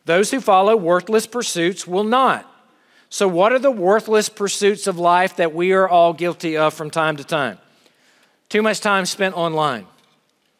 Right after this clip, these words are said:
I, I'm just gonna check my email. We pull out our phone, and thirty minutes later, we're still on Facebook and Twitter and Instagram looking at everything.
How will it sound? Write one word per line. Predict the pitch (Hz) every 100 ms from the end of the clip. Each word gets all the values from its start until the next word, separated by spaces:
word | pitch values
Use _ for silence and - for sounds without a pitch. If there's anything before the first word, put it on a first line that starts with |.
| _ _ _ _ _ _ _ _ _ _ _ _ _
I, | 151 165
I'm | 160
just | 180 -
gonna | 160
check | 185 165
my | 143 151
email. | 147 131 117
We | 127
pull | 170
out | 147
our | 135
phone, | 151 139
and | 117
thirty | 135 139
minutes | 139 135 -
later, | 135 117
we're | 113
still | - 139
on | 117
Facebook | 147 139 - 127
and | 113
Twitter | - 135 131
and | 117
Instagram | 117 - 110 123 117
looking | 113 120 120 110
at | 110
everything. | 110 98 92 92